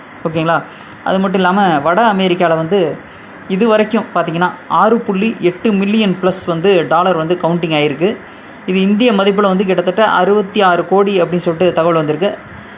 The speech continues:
இந்த அறுபத்தாறு கோடிங்கிறது வந்து கமலஹாசன்,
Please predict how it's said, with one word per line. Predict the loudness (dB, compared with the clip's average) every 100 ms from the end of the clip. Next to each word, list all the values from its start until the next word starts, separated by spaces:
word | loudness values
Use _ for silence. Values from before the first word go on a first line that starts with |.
| -8
இந்த | -2 0
அறுபத்தாறு | 2 2 2 2 0 0
கோடிங்கிறது | 0 0 0 0 0
வந்து | 0 0 -2 -2
கமலஹாசன், | -2 2 2 2 0 -4